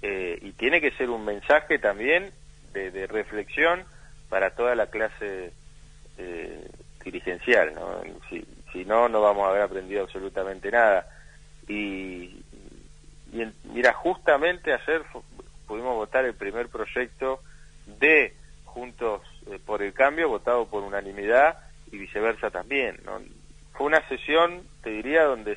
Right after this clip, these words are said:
se, se abordó mucho el tema de, eh, el clima social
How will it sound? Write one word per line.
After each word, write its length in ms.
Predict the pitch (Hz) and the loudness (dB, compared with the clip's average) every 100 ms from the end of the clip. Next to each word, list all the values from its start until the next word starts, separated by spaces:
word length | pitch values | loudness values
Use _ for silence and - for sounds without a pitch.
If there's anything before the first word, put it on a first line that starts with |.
| - | -6
se, 200 | 104 - - | -10 -8 -4
se 60 | |
abordó 280 | 107 110 143 | -2 0 -2
mucho 380 | 156 180 - 165 | -4 -6 -4 -6
el 140 | 120 | -4
tema 460 | - 147 151 160 160 - - - - - - | -2 0 2 2 0 -8 -20 -20 -20 -20 -10
de, 420 | - 113 127 139 - - | -2 2 2 0 -4 -12
eh, 560 | - 104 98 95 - 98 | -8 -6 -4 -6 -8 -10
el 100 | 101 | -10
clima 540 | - 113 117 113 107 | -8 -6 0 0 0
social 600 | 107 - 131 127 147 160 | -4 0 6 8 6 2